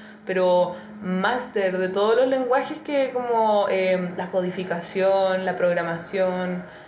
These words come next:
eh, ¿qué más? Toda-, todas estas cosas que, que estén atadas, como decías tú, como algo, em,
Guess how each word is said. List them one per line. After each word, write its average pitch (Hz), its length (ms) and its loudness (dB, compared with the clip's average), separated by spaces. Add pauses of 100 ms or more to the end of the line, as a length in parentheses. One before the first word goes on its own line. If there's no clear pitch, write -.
(280)
eh, 165 300 -8
¿qué 196 100 -6
más? 190 400 -4
Toda-, 202 300 0
todas 208 180 2
estas 226 220 -4
cosas 220 320 -4
que, 208 400 0 (260)
que - 80 -14
estén 208 220 -4
atadas, 208 280 2
como 214 200 0
decías 208 320 0
tú, 214 100 -6
como 214 180 0
algo, 202 520 2 (920)
em, 185 680 -4